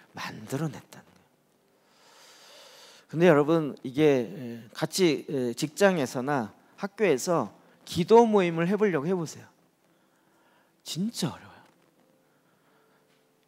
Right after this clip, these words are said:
해보신 분은 알아요. 이게 쉽지 않다는 거예요. 기도회를 어떻게 할까, 이것만 갖고도요, 아, 엄청, 음, 이런 경험이 여러 번 있어갖고요.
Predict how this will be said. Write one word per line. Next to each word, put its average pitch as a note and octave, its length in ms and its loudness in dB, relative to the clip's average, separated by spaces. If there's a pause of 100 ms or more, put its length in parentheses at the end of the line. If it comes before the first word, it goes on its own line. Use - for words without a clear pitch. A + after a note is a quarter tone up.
(140)
해보신 B3 600 0
분은 F#3+ 180 2
알아요. A2 240 0
이게 A#2+ 140 -6
쉽지 A3+ 320 -4
않다는 B2+ 320 -8
거예요. F#2 220 -18 (1000)
기도회를 A#3+ 480 2
어떻게 F#3 420 4
할까, G#3+ 440 2
이것만 F3 420 0
갖고도요, C3+ 720 -6 (960)
아, - 80 -12
엄청, B2 600 -4 (440)
음, - 200 -20 (1600)
이런 E3+ 300 -4
경험이 D#3+ 500 0
여러 B2 240 0
번 G3+ 160 6
있어갖고요. A#2+ 800 -6